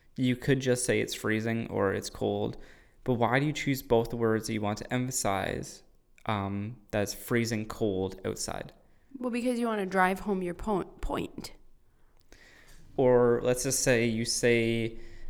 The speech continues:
Speaker 1: um, someone is caring and kind.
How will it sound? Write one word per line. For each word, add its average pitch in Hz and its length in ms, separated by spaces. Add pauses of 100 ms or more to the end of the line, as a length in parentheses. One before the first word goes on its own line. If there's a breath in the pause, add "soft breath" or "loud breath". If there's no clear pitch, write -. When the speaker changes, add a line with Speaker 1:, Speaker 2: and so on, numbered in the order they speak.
Speaker 1:
um, 104 680
someone 131 260
is 127 180
caring 117 540
and 104 120
kind. - 500